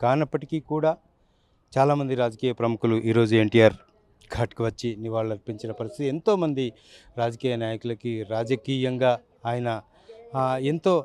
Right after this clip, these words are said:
అవకాశాలు కల్పించిన పరిస్థితి అయితే ఉంది. వాళ్ళందరూ కూడా ఈరోజు ఎన్టీఆర్ని, స్వర్గీయ ఎన్టీఆర్ని గుర్తుపెట్టుకొని మరీ వచ్చి నివాళులర్పించిన పరిస్థితి. ఎర్రబెల్లి దయాకర్ రావు, ఆయన ఇరవై ఆరేళ్లకే తెలుగుదేశం పార్టీలో ఎమ్మెల్యేగా గెలుపొందారు ఎన్టీఆర్ వల్ల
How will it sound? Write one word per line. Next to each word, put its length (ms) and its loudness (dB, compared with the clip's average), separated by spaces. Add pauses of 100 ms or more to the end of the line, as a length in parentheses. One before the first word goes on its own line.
అవకాశాలు 520 -2
కల్పించిన 500 -6
పరిస్థితి 420 -6
అయితే 200 -6
ఉంది. 280 -6
వాళ్ళందరూ 480 0
కూడా 220 0
ఈరోజు 360 -2
ఎన్టీఆర్ని, 500 -4
స్వర్గీయ 360 -6
ఎన్టీఆర్ని 420 -6 (560)
గుర్తుపెట్టుకొని 680 -2
మరీ 240 0
వచ్చి 260 -4
నివాళులర్పించిన 720 -6
పరిస్థితి. 480 -8
ఎర్రబెల్లి 420 -6
దయాకర్ 360 0
రావు, 180 0 (460)
ఆయన 160 -4
ఇరవై 360 0
ఆరేళ్లకే 560 2
తెలుగుదేశం 680 -6
పార్టీలో 360 -2
ఎమ్మెల్యేగా 520 0
గెలుపొందారు 600 -2
ఎన్టీఆర్ 420 -4
వల్ల 260 -4